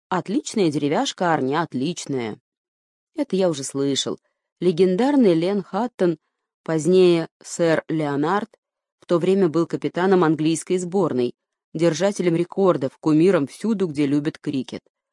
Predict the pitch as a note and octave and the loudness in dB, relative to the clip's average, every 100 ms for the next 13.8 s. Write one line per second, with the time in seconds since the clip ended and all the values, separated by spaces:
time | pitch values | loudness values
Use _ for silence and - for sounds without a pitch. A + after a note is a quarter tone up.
0 | _ _ _ _ _ - D3 C#3+ C#3 - | _ _ _ _ _ -8 -4 -4 -6 -6
1 | D3+ E3 F#3 - C#3+ C3+ - D3+ D3 D#3 | 0 0 0 -2 -2 -2 -4 -6 -4 -2
2 | D#3 C#3 - C#3 F3 B3+ - F3 B2+ - | -4 -4 -6 -4 -2 -4 -4 -2 -2 -6
3 | _ - E4+ A3+ D3 G3+ - F#3 D3+ C#3+ | _ -4 0 0 2 0 0 -2 -2 -4
4 | C#3+ C#3+ D3+ D3+ C#3+ C3+ - B2 A#2+ B2 | -4 -2 2 0 0 -6 -10 -10 -10 -10
5 | B2 _ _ _ _ _ _ _ _ _ | -14 _ _ _ _ _ _ _ _ _
6 | _ _ _ _ - F#3+ D4 F#4 A3+ D4 | _ _ _ _ -6 -2 0 2 0 -2
7 | D#3+ D3+ G#3 - - G#3+ _ _ _ _ | -4 -2 -2 -2 -2 -4 _ _ _ _
8 | C4 C#4+ A#3+ A#3 G#3 F3 F#3 B3 G#3+ D3+ | 0 0 2 2 2 2 0 0 2 0
9 | E3 G3+ - F3 C#3+ F#3 F#3 F3+ F3 F3 | -2 -6 -2 -2 0 0 0 2 2 0
10 | - _ _ _ F#3 E3 F#3 G3+ G#3 F#3 | -4 _ _ _ -2 0 0 0 -2 0
11 | F3 C3+ - - _ _ _ _ _ - | 0 -2 -4 -16 _ _ _ _ _ -4
12 | C4+ F4 - F#3+ G3+ A3 - E3 E3 E3 | -2 -2 -2 0 2 2 0 -2 0 0
13 | D3+ D3 C#3+ C#3 C#3+ C#3+ C3+ | 2 2 2 -2 -4 -2 -2